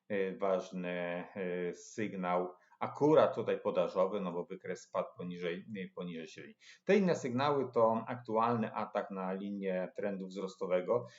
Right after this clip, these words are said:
przy czym też, y, należy dość ostrożnie podejść do tej linii, bo równie dobrze tę linię można byłoby, e, narysować w ten sposób, poprowadzić w ten sposób, no i, y, wybicie poniżej nastąpiło już wcześniej.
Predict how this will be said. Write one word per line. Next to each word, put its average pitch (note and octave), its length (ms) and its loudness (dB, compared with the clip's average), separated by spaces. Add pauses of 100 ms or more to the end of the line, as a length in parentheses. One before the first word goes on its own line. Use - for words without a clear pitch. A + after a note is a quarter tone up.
(140)
przy - 160 -10
czym A#2+ 240 -4
też, C3+ 340 2
y, A2+ 300 2
należy G#2+ 420 2
dość A#2 200 0
ostrożnie G#2+ 440 -2
podejść G2 320 -4
do - 80 -20
tej G2 180 -6
linii, G2 360 -6 (280)
bo A2 140 2
równie B2 440 2
dobrze G2 580 2 (180)
tę A2 240 -2
linię G#2+ 480 -2
można G#2 460 0
byłoby, F#2+ 680 2 (100)
e, F#2+ 380 0
narysować F2+ 920 -4 (560)
w - 60 -20
ten G#2+ 200 0
sposób, - 480 -8
poprowadzić F#2+ 440 0
w - 40 -20
ten G2 140 -8
sposób, B2 420 -10
no A2+ 160 -4
i, G#2+ 260 -4 (160)
y, F#2+ 400 -6
wybicie A2 420 -6
poniżej G#2 480 -4
nastąpiło F2+ 680 -6
już F2 320 -10
wcześniej. - 440 -10